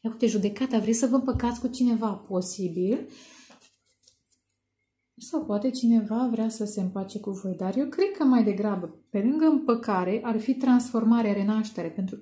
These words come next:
clar, nu mai vreți suferință și e dreptul vostru, al nostru, al tuturor, nu?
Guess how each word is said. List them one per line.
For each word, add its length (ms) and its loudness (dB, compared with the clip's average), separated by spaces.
clar, 500 6
nu 120 6
mai 220 2
vreți 260 0
suferință 600 2
și 160 -2
e 40 0
dreptul 360 0
vostru, 500 4
al 160 0
nostru, 300 0
al 100 -2
tuturor, 480 -2
nu? 340 0